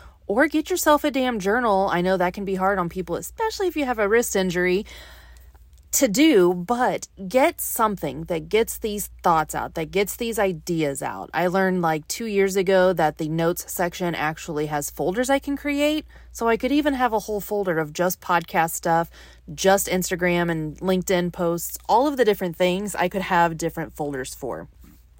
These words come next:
But without further ado, let's get to today's topic and try to keep this episode on the shorter side, since I know these bi-weekly interviews can get rather long for you. Today's episode, I titled Expect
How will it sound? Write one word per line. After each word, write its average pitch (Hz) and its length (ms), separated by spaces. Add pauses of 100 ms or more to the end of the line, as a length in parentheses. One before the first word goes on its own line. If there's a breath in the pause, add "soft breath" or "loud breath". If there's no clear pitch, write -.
(460)
But 214 120
without 240 260
further 247 260
ado, 143 320 (380 loud breath)
let's 220 260
get 370 180
to 311 120
today's 202 380
topic 165 400
and 165 80
try 180 180
to 214 80
keep 190 220
this 175 180
episode 156 540 (100)
on 254 200
the 302 100
shorter 190 340
side, 165 480 (240 loud breath)
since 202 240
I 196 100
know 185 640 (320 loud breath)
these 185 260
bi-weekly 170 640
interviews 160 560
can 160 320
get 151 240
rather 143 400
long 139 360
for - 180
you. - 160 (880)
Today's 254 320
episode, 190 600 (680 loud breath)
I - 80
titled 233 460
Expect - 600